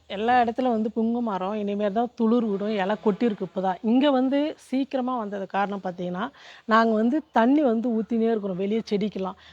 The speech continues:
அதனால பாருங்க, ஃபுல்லா இந்த நிழல் எது வரைக்கும் போயிருக்கு பாருங்க. ஃபஸ்ட்டு பார்த்தீங்கன்னா, அந்த லாஸ்ட்ல இருந்தது. அப்படியே வெயில் வர வர நிழல் வந்து அங்க வரைக்கும் போகுது. நம்ம வாசல் எப்பவுமே வந்து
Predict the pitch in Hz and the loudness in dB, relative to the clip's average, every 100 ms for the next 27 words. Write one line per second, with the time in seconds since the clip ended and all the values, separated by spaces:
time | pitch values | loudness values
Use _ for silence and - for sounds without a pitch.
0 | - 190 208 240 294 - 208 196 180 - | -8 -2 2 2 2 0 0 0 -6 -12
1 | - _ - 262 294 285 240 220 240 285 | -20 _ 6 10 12 10 8 6 8 10
2 | 285 240 262 269 269 247 196 180 190 175 | 10 8 6 4 2 0 -2 -2 -8 -10
3 | 170 _ _ _ _ _ - 175 170 - | -12 _ _ _ _ _ 0 2 2 2
4 | 294 269 254 262 226 220 214 214 - - | 2 4 4 2 4 4 6 6 4 2
5 | 220 202 180 202 214 240 240 254 226 226 | 2 2 0 2 6 8 6 6 4 6
6 | 226 254 294 220 233 226 233 240 196 196 | 6 6 4 4 4 4 2 2 0 -2
7 | 190 190 185 170 196 - - - 208 202 | -4 -6 -6 -8 -10 -18 -18 -4 2 8
8 | 214 262 302 247 233 247 254 262 233 233 | 10 8 6 2 2 2 0 0 -2 -2